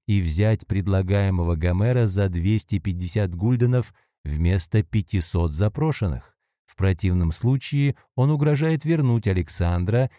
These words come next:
ибо никто не обязан держать у себя картину столь дорогую и притом столь плохо исполненную.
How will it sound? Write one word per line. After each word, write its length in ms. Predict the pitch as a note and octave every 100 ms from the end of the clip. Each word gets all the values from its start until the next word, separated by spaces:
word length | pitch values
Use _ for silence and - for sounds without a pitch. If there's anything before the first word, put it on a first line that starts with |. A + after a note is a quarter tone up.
| _
ибо 260 | G#2+ A2+ B2+
никто 280 | B2+ - C#3
не 140 | C#3+
обязан 440 | D3 C3+ A#2+ A2+
держать 360 | G#2 G#2 G#2+ A2
у 60 | G#2
себя 240 | G2+ F#2+
картину 600 | G2 G2 - A#2 A#2 G#2+
столь 380 | - - A2 G#2+
дорогую 720 | F2 E2+ E2+ D#2+ C3+ D3+ D3+ - _
и 120 | G#2+
притом 420 | F#2+ G2+ F2 G#2+ A2
столь 260 | - A#2
плохо 460 | - G2 E2 D#2+ G2
исполненную. 960 | - A#2+ - - E3+ G#2+ D#2 D2 A#1+